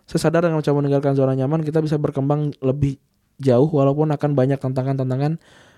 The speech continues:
yang harus dihadapi tanpa petunjuk. It likes going blind sometimes, but it's worth at, at the end. Terima kasih Kak, Kak Gusti, Kak, Kak Randi apabila email dibacakan. Kalau tidak juga nggak apa-apa. Sukses terus buat kalian berdua yang teruslah membuat podcast-podcast yang anti mainstream.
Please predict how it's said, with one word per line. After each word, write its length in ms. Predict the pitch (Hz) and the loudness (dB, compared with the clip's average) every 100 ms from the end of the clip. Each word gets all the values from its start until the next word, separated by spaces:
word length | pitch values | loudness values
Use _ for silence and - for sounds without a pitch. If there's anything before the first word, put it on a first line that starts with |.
| _ | _
yang 140 | 143 | 0
harus 160 | 143 156 | 2 4
dihadapi 360 | 139 135 131 156 | 4 4 2 2
tanpa 220 | 143 139 | 2 0
petunjuk. 360 | 143 127 117 - _ | -2 -2 -2 -4 _
It 180 | 143 139 | -2 0
likes 320 | 123 135 - | 0 0 2
going 300 | 139 135 135 | 2 2 2
blind 280 | 131 143 175 | 2 2 0
sometimes, 540 | 143 135 135 151 - _ - - _ | -4 -4 -2 -4 -6 _ -20 -20 _
but 180 | 147 139 | -2 2
it's 180 | 139 | 0
worth 300 | - 143 151 - | 2 2 2 0
at, 260 | 127 - _ _ _ _ | -4 -4 _ _ _ _
at 140 | 127 | -2
the 160 | 139 120 | 2 0
end. 240 | 110 101 - | 0 -6 -6
Terima 220 | 147 160 | -2 2
kasih 200 | 175 185 | 2 2
Kak, 160 | 175 - | 2 2
Kak 140 | 147 | 2
Gusti, 200 | 147 139 | 2 0
Kak, 160 | 139 135 | 0 -2
Kak 80 | - | 0
Randi 320 | 131 123 127 | 2 2 2
apabila 260 | 139 131 127 | 2 2 0
email 220 | 123 123 | 0 0
dibacakan. 480 | 123 117 120 147 170 - - - - _ | -4 -4 -4 -2 -2 -4 -20 -20 -20 _
Kalau 160 | 156 | 2
tidak 160 | 160 202 | 4 4
juga 160 | 185 | 4
nggak 140 | 139 117 | 2 0
apa-apa. 240 | 113 139 160 | -2 0 -2
Sukses 500 | 156 139 143 143 - | -4 -2 -2 -2 -4
terus 240 | 143 143 | -2 -2
buat 180 | 139 131 | 0 -2
kalian 320 | 123 120 131 | 2 2 2
berdua 320 | 131 127 131 | 0 0 2
yang 160 | 127 127 | 2 -2
teruslah 480 | 123 131 127 135 143 | -4 -4 -4 -4 -2
membuat 320 | 131 131 127 | -2 -2 -4
podcast-podcast 580 | 123 123 123 120 - 123 | -6 -8 -4 -6 -4 -4
yang 140 | 127 123 | -4 -2
anti 220 | 131 131 | -2 0
mainstream. 400 | 127 127 120 | 0 0 -2